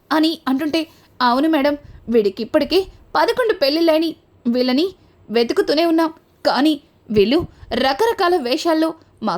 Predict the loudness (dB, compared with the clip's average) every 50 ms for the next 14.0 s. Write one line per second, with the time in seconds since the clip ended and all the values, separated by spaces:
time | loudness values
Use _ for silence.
0 | -4 -2 0 0 2 2 0 0 -2 -2 -2 -4 -4 -2 -2 -2 -2 -2 0 0
1 | 0 0 0 -2 -4 -8 -18 -20 _ -10 -8 -6 -4 -4 -4 -4 -4 -4 -4 -4
2 | -6 -10 -16 -6 -4 -4 0 2 0 0 0 -2 -2 -2 -2 -2 -2 -4 0 2
3 | 2 0 0 0 -6 _ _ _ -2 0 2 4 4 2 2 2 0 0 -2 -2
4 | 0 2 2 2 2 2 0 0 0 -2 0 0 -2 -4 -4 -8 -16 -10 _ -2
5 | -2 0 2 2 2 2 2 0 0 2 0 0 0 -2 -2 -2 0 0 0 0
6 | -2 -2 -4 -6 -10 -20 -14 -10 -8 -8 -2 0 2 2 2 2 0 0 0 -2
7 | -2 -2 -4 -6 -4 -4 -2 0 0 0 0 0 -2 -2 0 2 2 2 2 -2
8 | -8 -20 -10 -2 0 0 2 2 0 -2 -4 -6 -4 -2 0 0 2 2 2 0
9 | 0 -2 -4 -4 -6 _ _ _ -4 -4 -2 0 2 2 2 2 -2 -6 -20 -20
10 | -6 -4 -2 0 4 6 6 6 6 4 0 -2 -2 -2 -4 -2 -4 -6 -8 -10
11 | _ _ _ -4 -2 0 0 -2 -2 0 0 0 0 2 0 -2 -2 -4 -6 -6
12 | -6 -4 -4 -4 -2 0 0 -2 0 0 -2 -4 -4 -6 -10 -20 _ _ -2 0
13 | 0 2 2 2 2 2 2 0 -2 -6 -8 -2 0 0 0 0 -2 -2 -2 -2